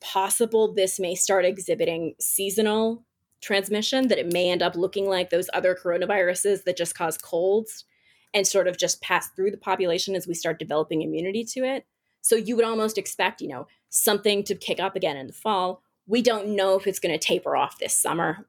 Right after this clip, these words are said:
We, there's just no real way to tell because of how the spread is.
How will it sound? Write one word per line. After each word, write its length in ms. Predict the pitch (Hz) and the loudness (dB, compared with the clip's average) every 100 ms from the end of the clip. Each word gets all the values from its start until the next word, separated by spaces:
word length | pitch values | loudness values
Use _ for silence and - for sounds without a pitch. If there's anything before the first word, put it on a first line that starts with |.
| - | -8
We, 60 | |
there's 220 | 160 160 - | -4 -2 -2
just 240 | 165 - | -4 -2
no 140 | 190 | 0
real 220 | 185 180 170 | 2 2 2
way 120 | 165 | 0
to 80 | 151 | -2
tell 520 | - - 208 220 262 | -6 -2 0 0 -4
because 220 | - 196 180 | -6 -4 -2
of 80 | |
how 160 | 180 156 | 0 -2
the 80 | - | 0
spread 360 | - 170 156 | -2 -2 0
is. 340 | 214 240 262 | 0 0 -4